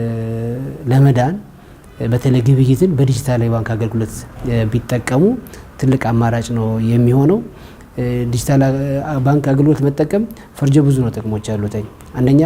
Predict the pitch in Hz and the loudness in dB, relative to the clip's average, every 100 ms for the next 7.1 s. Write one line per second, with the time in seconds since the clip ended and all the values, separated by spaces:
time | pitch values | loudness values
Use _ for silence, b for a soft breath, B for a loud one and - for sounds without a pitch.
0 | 185 - B B 160 165 180 147 139 131 | 2 -8 B B 6 6 2 0 -2 -4
1 | 123 117 - 139 180 175 156 156 160 175 | -6 -6 -6 0 4 4 4 0 2 2
2 | 208 135 - 156 151 139 131 156 175 127 | 2 -2 0 2 4 4 4 4 4 2
3 | 113 110 104 101 104 107 107 101 - B | 0 -2 -2 -4 -6 -6 -6 -10 -14 B
4 | B B B B 113 110 107 117 120 113 | B B B B -4 -2 0 0 2 0
5 | 107 104 104 - B B B 127 151 156 | 0 0 -2 -6 B B B 4 6 6
6 | 156 139 135 135 131 123 131 131 143 151 | 6 4 2 2 2 0 0 2 2 2